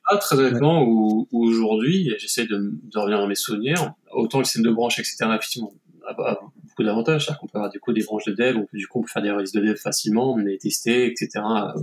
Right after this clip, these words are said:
Speaker 1: vous, sans avoir à toucher la, la, la branche principale, et c'est très facile à manier.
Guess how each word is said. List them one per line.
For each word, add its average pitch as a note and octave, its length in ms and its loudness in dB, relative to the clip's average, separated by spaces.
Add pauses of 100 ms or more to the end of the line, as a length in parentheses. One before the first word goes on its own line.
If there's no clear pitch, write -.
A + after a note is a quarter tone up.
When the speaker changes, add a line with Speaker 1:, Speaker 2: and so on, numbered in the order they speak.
Speaker 1:
vous, B2+ 140 -2
sans G2+ 240 -4
avoir G2+ 280 -2
à G2 180 -8
toucher - 280 -2
la, G2+ 120 0
la, - 260 -6 (460)
la A#2+ 60 0
branche G2+ 180 -4
principale, A2+ 360 0
et C#3 40 2
c'est - 160 -2
très - 200 -6
facile A2 320 0
à G2 80 -2
manier. B2 360 -2